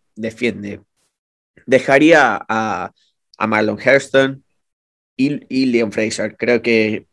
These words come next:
el club, eh, lo, lo, lo quiere retener y espero que sí, porque la verdad es que esta, esta temporada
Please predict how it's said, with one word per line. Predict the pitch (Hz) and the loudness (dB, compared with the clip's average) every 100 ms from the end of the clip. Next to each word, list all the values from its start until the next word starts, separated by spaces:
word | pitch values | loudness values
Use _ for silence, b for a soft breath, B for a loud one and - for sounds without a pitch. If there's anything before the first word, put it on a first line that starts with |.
| - | -12
el | 110 | -10
club, | 107 123 123 110 - _ _ _ _ _ - - - _ | -4 0 0 -2 -12 _ _ _ _ _ -20 -20 -20 _
eh, | 104 104 | -4 -2
lo, | 104 110 | -2 2
lo, | 110 107 | 2 2
lo | 113 110 | -2 -4
quiere | 123 123 | -2 -2
retener | 120 110 110 110 107 - | -4 -4 -4 -2 -4 -6
y | 110 | -6
espero | 110 120 117 | -2 0 0
que | 104 | -4
sí, | - 104 | -4 -4
porque | - - 107 | -6 -10 -8
la | 104 104 | -4 -4
verdad | 104 110 | 0 0
es | 113 | 0
que | - 110 107 | -2 -6 -6
esta, | - 110 101 - _ _ _ _ | -2 -2 -2 -6 _ _ _ _
esta | 127 123 113 104 107 107 98 | -10 -4 -2 0 -2 -8 -8
temporada | 104 101 104 110 107 208 | -10 -4 0 0 0 -4